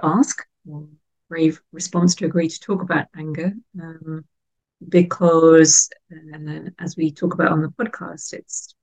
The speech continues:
perhaps the top of the emotions that we consider unacceptable, um, something perhaps we shouldn't display, or if we do display it, then we don't,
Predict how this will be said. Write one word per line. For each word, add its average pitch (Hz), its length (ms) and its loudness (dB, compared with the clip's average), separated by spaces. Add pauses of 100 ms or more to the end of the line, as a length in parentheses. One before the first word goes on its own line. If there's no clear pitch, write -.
(360)
perhaps - 420 -8 (200)
the 180 60 -4
top 180 360 0 (180)
of 175 240 0
the 165 400 4
emotions 160 760 2
that 156 180 -14 (140)
we 156 120 -6
consider 147 720 -12 (460)
unacceptable, 180 1200 6
um, 151 420 -6
something 156 360 -12
perhaps - 340 -14
we 160 80 -2
shouldn't 151 320 0
display, 175 400 6
or 151 200 8
if 143 120 -6
we 147 280 -2
do 175 140 6
display 170 440 2
it, - 160 0
then 147 280 -12 (380)
we 160 80 -10
don't, 151 320 2